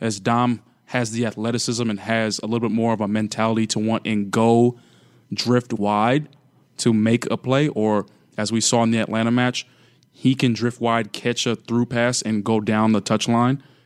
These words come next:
and put service into the box of somebody who's diving in. But for this shape, I think you want your nine to be in the box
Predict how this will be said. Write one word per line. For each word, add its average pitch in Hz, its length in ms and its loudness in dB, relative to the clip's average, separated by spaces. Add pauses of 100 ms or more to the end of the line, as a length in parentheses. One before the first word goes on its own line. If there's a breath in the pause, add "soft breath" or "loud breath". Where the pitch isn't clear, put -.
(240 soft breath)
and 120 180 -2
put 143 200 -2
service 117 360 -2
into 120 220 -2
the 110 80 0
box 107 220 -4
of 107 60 -6
somebody 107 320 2
who's 104 140 -6
diving 104 360 0
in. 101 220 -2 (380 soft breath)
But 127 220 0 (280 soft breath)
for 135 100 -4
this 175 200 2
shape, - 380 0
I - 80 0
think 175 260 0
you 139 120 2
want 123 320 0
your 127 120 2
nine 120 340 2
to 120 180 0
be 123 400 0 (160)
in 131 260 2
the 113 80 -2
box 110 460 -2